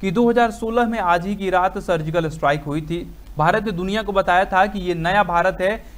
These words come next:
ये घर में घुस कर मारता है। पीएम ने कहा कि वो दौर याद कीजिए जब सीमा पार से आए दिन गोले बरसते थे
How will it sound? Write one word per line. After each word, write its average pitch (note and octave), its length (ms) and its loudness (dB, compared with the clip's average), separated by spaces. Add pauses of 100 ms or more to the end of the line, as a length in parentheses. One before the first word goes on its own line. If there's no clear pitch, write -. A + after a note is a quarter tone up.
ये E3+ 100 2
घर F#3+ 200 2
में G#3+ 160 -4
घुस G3+ 240 -2
कर F#3 140 -2
मारता C#3+ 360 -2
है। C#3+ 220 -2 (140)
पीएम E3+ 200 -2
ने F#3+ 100 -6
कहा F3+ 300 0
कि A#3 380 -6 (140)
वो F3 120 2
दौर G#3+ 260 4
याद G3+ 280 4
कीजिए G3+ 320 -2
जब G3 200 -2
सीमा G3 320 -2
पार F3+ 300 2
से - 140 -4
आए F3 260 4
दिन F3 240 -6
गोले D#3+ 220 -4
बरसते D3 440 -4
थे E3 240 -6